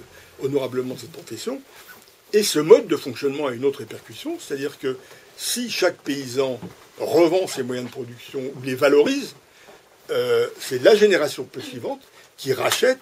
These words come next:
qui s'endette, et donc on est dans un espèce de cercle vicieux, euh, qui permet pas des installations, qui ne permet pas effectivement de sortir de la spirale dans laquelle on est, euh, dans laquelle on est enfermé.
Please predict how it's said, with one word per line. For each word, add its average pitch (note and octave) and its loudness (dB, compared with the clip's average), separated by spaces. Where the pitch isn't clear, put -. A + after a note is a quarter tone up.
qui C#3+ -14
s'endette, D3+ 2
et B2+ 0
donc G3+ 6
on C3+ -2
est C3 -2
dans B2 -2
un C3 -4
espèce E3+ 6
de C3+ -6
cercle D3 0
vicieux, C3 -6
euh, B2+ 0
qui - -18
permet B2+ -2
pas A#3 0
des D3+ -2
installations, C3+ -8
qui D#3 -14
ne B2+ -12
permet F3 -4
pas D#3 -2
effectivement C3 -10
de A#2+ -6
sortir D#3+ 2
de C3+ -2
la B2+ 0
spirale C#3+ -6
dans C3+ -2
laquelle A#2+ -4
on A#2 -6
est, B2+ -2
euh, G#2 -4
dans A#2+ -4
laquelle D3 -2
on B2 -4
est C3 -2
enfermé. A#2 -4